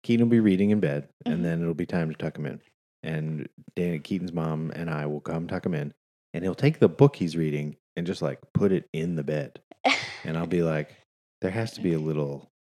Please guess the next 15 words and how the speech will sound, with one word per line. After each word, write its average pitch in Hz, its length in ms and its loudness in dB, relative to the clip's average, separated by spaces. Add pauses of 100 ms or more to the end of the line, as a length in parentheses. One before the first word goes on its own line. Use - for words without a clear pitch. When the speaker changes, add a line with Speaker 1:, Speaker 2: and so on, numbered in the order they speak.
(440)
Speaker 1:
theater - 400 -4
here. - 260 -10
Speaker 2:
<laughs> - 0 -
Speaker 1:
I 269 1040 -2
have 104 220 2
to - 80 -18
take 107 240 -4
the 98 80 0
book 82 240 4 (200)
and 80 140 -12
put 85 160 0
it 80 140 -2
on 78 160 -4
the 78 40 -6
bookshelf. 73 560 -6